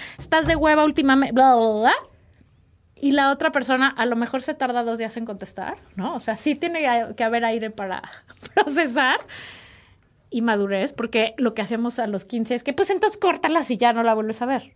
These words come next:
¿no? Con esta amiga lo que pasa es que puede haber un silencio y luego hay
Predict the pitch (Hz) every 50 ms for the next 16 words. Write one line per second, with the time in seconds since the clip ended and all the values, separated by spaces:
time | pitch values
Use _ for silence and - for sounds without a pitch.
0 | _ - 190 262 320 - - 233 226 240 247 - 277 277 269 240 240 247 226 208
1 | 220 220 220 226 220 - 226 214 208 - 208 190 190 - 208 196 208 208 208 202
2 | 208 220 208 - 247 240 247 247 226 208 - 208 165 165 277 - _ _ - -
3 | - - _ _ - 254 254 269 262 262 269 269 262 254 247 247 240 277 294 277